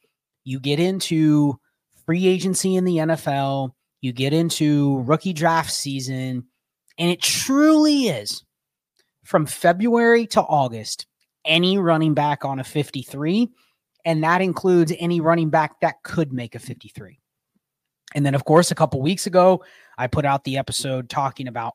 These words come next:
all of the depth charts, and then it changes. The fifty-threes change. You see running backs that you thought might be on the fifty-three are healthy scratches to start the season.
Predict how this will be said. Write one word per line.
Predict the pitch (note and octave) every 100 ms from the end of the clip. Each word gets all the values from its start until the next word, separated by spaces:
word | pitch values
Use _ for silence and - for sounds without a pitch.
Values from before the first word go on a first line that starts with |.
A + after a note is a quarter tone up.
| _
all | C3+ C3+ B2+
of | A2
the | G2+
depth | G#2+ F#3+
charts, | - B3 C#4 D4 - - _ _ _ _ _ -
and | C#3+
then | A#2+ C3+
it | D3+
changes. | B3 B3+ D3+ - - _ _ _ _ _
The | G#2+
fifty-threes | A#2 A2 B2 C#3+ D3+ D#3
change. | - A3+ B2+ - - _ _ _ _ _ _
You | A2+
see | - C#3+
running | B2 C3 C#3+
backs | D3 D#3+ -
that | D3+
you | C#3 A#2+
thought | - D3 D#3+ -
might | B2 A#2+ C#3+ D3+
be | E3+
on | F3 F3+
the |
fifty-three | E3 F3+ G3+ F3 G#3+ A3
are | F#3 D3+
healthy | C3+ C3+ - E3
scratches | - C4 C#4+ D#3 -
to | C3
start | B2 A#2
the | -
season. | - F#2 G2+